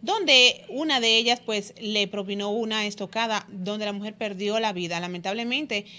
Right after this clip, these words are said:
eh, pasó esto en lo que es San Rafael de Yuma, donde realmente, eh, la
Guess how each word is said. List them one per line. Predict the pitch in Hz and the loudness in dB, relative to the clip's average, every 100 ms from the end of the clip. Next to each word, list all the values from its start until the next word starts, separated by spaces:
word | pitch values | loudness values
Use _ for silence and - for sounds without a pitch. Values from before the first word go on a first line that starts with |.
| - | -18
eh, | - 190 190 180 165 - - _ | -4 0 2 0 -4 -14 -20 _
pasó | 208 185 226 220 | -4 -2 -2 0
esto | 220 226 214 - | 0 -2 -4 -4
en | 196 | -4
lo | 196 | -6
que | 190 196 | -4 -6
es | 196 - | -6 -8
San | 202 208 | -6 -4
Rafael | 196 202 196 | -2 0 0
de | 226 | -2
Yuma, | 302 339 | -4 -4
donde | 240 208 196 196 185 - - | -4 -4 0 0 -2 -12 -14
realmente, | - 214 214 226 247 262 277 240 113 | -2 2 2 0 -4 -2 -2 -2 -2
eh, | 185 | -4
la | 185 175 175 175 | -2 -2 -2 -4